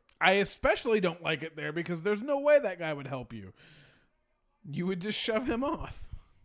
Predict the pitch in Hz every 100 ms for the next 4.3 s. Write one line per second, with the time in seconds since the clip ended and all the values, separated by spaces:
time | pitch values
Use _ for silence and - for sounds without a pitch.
0 | - - - _ - - - _ _ _
1 | _ _ _ _ _ _ 175 220 240 247
2 | - 302 285 226 185 185 170 156 147 131
3 | 120 135 147 - 170 165 - 165 156 151
4 | 156 147 143